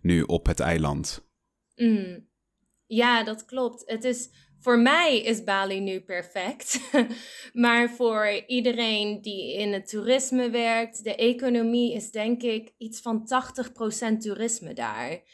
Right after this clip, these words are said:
Speaker 2: Dus ja, het is, ik, ik voel heel erg voor, eh, alle Balinese mensen die nu geen werk hebben en, eh, geen inkomen hebben, want de overheid steunt ze niet. Ehm,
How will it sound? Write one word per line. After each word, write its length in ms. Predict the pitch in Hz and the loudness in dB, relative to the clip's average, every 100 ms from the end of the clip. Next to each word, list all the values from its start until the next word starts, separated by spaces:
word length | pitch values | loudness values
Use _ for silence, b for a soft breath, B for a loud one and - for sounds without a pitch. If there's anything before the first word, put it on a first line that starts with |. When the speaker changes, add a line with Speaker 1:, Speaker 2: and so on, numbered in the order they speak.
| b b b | b b b
Speaker 2:
Dus 540 | 214 208 202 - - - | -4 -2 -2 -4 -6 -6
ja, 360 | 220 226 208 185 | 0 4 4 2
het 200 | 214 247 | 0 -4
is, 340 | 240 - - _ | -4 -4 -8 _
ik, 300 | - 226 - | -8 -8 -8
ik 220 | - 240 | -2 -2
voel 380 | - - 294 330 | -2 -6 -2 0
heel 260 | 269 262 247 | 2 2 4
erg 500 | 214 226 311 349 - | 2 2 0 -4 -14
voor, 640 | - 240 226 220 202 - _ | -2 0 2 2 0 -6 _
eh, 320 | - 208 208 202 - | -4 0 0 -2 -2
alle 320 | 226 233 220 | 0 0 0
Balinese 680 | 214 214 214 208 220 220 220 | 0 0 0 0 0 -2 -4
mensen 640 | 190 202 233 254 262 262 | -2 -2 -2 -2 -2 -2
die 140 | 226 214 | -2 -4
nu 180 | 208 | -4
geen 280 | 202 202 196 | -6 -8 -4
werk 320 | 196 208 214 | 0 0 -2
hebben 600 | 220 208 208 208 214 220 B B B _ | -4 -4 0 0 0 -4 B B B _
en, 560 | 214 196 190 185 190 - | -4 0 0 0 -4 -4
eh, 280 | 190 185 185 | -2 -2 -4
geen 380 | 202 - 208 214 | -6 -2 -2 -2
inkomen 580 | 202 202 247 240 254 254 | -4 -4 0 2 2 2
hebben, 500 | 233 233 240 302 311 | 0 -2 -2 -2 -4
want 220 | 220 214 214 | -4 -4 -4
de 100 | - | -2
overheid 840 | 208 220 220 202 202 185 185 - | -2 0 -4 -2 -4 -2 -4 -8
steunt 560 | - - 180 196 254 | -10 -6 -4 -2 -4
ze 160 | - 277 | -4 -4
niet. 600 | 269 359 453 - - - b b b b b b | -4 -4 -8 -10 -12 -14 b b b b b b
Ehm, 720 | 220 220 208 208 208 208 214 | -2 0 2 2 2 0 -4